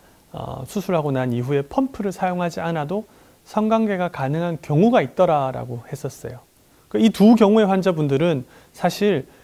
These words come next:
어, 팽창 임플란트 수술을 결정을 한 게 완전히 안 돼서 수술을 결정한 게 아니고,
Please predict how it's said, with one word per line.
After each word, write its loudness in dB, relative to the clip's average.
어, -2
팽창 0
임플란트 -4
수술을 -4
결정을 -2
한 -4
게 0
완전히 4
안 -2
돼서 -4
수술을 -8
결정한 -8
게 -6
아니고, -4